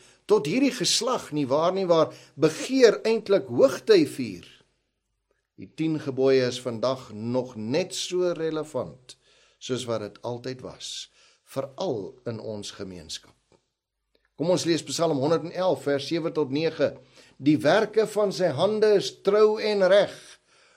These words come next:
Al sy bevele is betroubaar." Met ander woorde, sy wet, die hele wet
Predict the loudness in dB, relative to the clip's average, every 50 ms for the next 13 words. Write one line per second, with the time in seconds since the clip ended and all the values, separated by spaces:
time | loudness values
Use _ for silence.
0 | _ _ _ _ _ -2 4 8 8 10 10 8 6 2 -2 -2 -2 -2 -2 -2
1 | -2 -2 -2 -2 -6 2 4 4 4 4 2 -4 -10 -8 0 2 2 4 4 4
2 | 4 2 2 -2 -8 _ _ _ _ _ _ _ 0 0 0 0 0 -2 -4 -4
3 | -8 _ _ _ _ _ -6 -4 -4 -4 -4 -4 0 2 2 2 2 0 -2 -2
4 | -4 -6 -12 -16 -18 -16 -12 -10 -8 -6 -4 -4 -4 -4 -2 -2 -2 -2 -2 -2
5 | -2 -4 -4 -6 -2 2 4 4 4 4 4 2 0 0 -2 -6